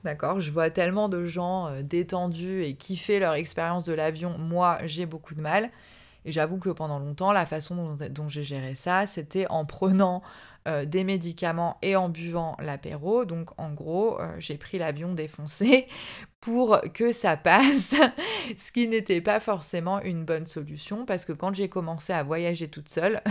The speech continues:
<laughs> pour vous donner un exemple, euh, la première fois que je suis partie, euh, toute seule loin, donc, euh, je suis partie en Thaïlande,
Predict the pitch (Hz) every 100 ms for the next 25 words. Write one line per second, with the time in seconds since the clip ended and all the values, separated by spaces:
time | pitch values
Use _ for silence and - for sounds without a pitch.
0 | 208 214 185 190 185 180 175 175 160 147
1 | 160 165 196 - - - - - - 139
2 | - - - 50 50 - - 170 165 185
3 | 175 175 196 190 170 - 170 160 147 -
4 | 185 170 143 - 156 - 180 175 147 135
5 | 160 180 196 214 185 156 156 147 - 151
6 | 151 143 - 170 143 185 180 165 185